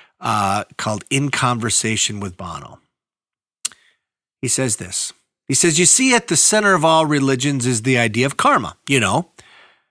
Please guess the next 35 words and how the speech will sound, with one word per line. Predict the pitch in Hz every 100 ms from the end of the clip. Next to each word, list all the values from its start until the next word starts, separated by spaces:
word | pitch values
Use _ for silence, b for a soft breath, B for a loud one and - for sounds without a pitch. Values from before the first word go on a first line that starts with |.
| _ _ _ _ _
what | 117 117
you | 117
put | - 131 113
out | 117 - -
comes | 156 151
back | 160 175 -
to | -
you. | 90 -
An | 117 -
eye | 123 131 135
for | - 135
an | 120
eye, | 117 123 117 104 85 85 -
a | -
tooth | - 135 135 -
for | 123 120
a |
tooth. | 107 - 117 90 90 - - -
Or | 123
in | 117
physics, | 107 156 147 156 - - - _ b b b b -
in | 135
physical | 123 160 151 156 147
laws, | 139 139 135 120
every | 131 113 113
action | 127 139 139 -
is | 139 110
met | 127 135 120
by | 120
an | 110 107
equal | 143 165 - 156 151 151 139 _ _
or | 120 120
an | -
opposite | 143 156 156 127 - 101 -
one. | 90 78